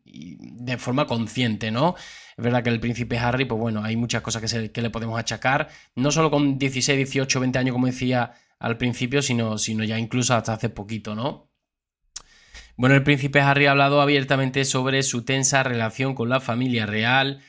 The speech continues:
incluida la vez que tuvo una tensa reunión con el príncipe William y el rey Carlos. El rey Carlos y el príncipe William parecían haber venido listos para pelear durante una reunión privada con el príncipe Harry.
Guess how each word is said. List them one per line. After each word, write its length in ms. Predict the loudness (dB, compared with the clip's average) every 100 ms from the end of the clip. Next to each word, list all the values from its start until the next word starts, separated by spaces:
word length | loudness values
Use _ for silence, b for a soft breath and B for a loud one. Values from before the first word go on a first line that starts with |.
| B _ -6
incluida 480 | -4 0 2 2
la 100 | 2
vez 160 | 2 0
que 140 | -2
tuvo 200 | -2 0
una 160 | 0 0
tensa 300 | -2 0 0
reunión 460 | 0 0 0 -2 -2
con 140 | -4
el 100 | -4
príncipe 360 | -4 -6 -6 -6
William 360 | -4 -2 -2
y 20 |
el 80 | -4
rey 200 | -4 -4
Carlos. 440 | -4 -2 0 0 -2 B B B B
El 140 | -4 0
rey 160 | 0
Carlos 240 | 2 4 4
y 20 |
el 100 | 2
príncipe 340 | 0 -2 -2
William 360 | 0 0 0 2
parecían 460 | -2 -2 -2 -2 -2
haber 420 | -2 -2 -4 -10
venido 760 | -8 -6 -2 -2 0 0 0 0
listos 420 | -2 -2 -2 -4 -4
para 240 | -4 -2
pelear 400 | -4 0 0 0
durante 380 | -2 -2 -2 -2
una 200 | 0 0
reunión 360 | 0 0 -2
privada 400 | -2 -2 0 0
con 140 | -2 -4
el 100 | -4
príncipe 420 | -4 -4 -2 -2
Harry. 540 | 0 0 2 -2 -2